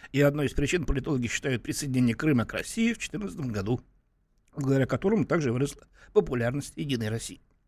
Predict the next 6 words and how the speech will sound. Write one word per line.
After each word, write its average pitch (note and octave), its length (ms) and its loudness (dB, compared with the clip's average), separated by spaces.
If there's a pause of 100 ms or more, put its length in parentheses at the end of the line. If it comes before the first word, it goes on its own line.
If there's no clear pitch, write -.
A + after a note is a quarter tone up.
(1300)
И D4 80 -2
в C#4+ 60 4
завершение, G#3+ 800 6 (440)
<clears throat> D3+ 280 4 (760)
да, A#2+ 300 2
что-то - 320 -8